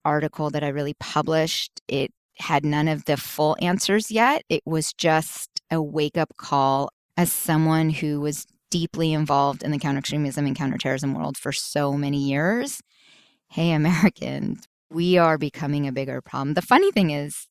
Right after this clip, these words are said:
that title, American Hate is a Bigger Threat Than Foreign Terrorism, I actually pushed back on the editor. I didn't like the title. It felt too extreme. It felt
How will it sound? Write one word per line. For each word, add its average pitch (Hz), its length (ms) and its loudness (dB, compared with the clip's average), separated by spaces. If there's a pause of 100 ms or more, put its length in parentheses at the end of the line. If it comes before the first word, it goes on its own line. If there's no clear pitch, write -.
(120)
that 175 180 2
title, 170 480 -2
American 151 460 -2
Hate 151 280 -4 (120)
is - 100 -10
a 147 60 -10
Bigger 143 260 -6
Threat - 320 -8
Than 147 140 -4
Foreign 139 340 -2
Terrorism, 190 640 0 (400)
I 180 120 2
actually 208 280 2
pushed 170 260 0
back 180 260 0
on 147 120 0
the 139 100 -2
editor. 139 260 -6
I 139 120 -4
didn't 156 180 -4
like 175 260 -2
the 175 120 0
title. 139 380 -6
It - 120 -8
felt - 480 0
too 185 140 -2
extreme. 180 680 0
It - 120 -6
felt 170 280 2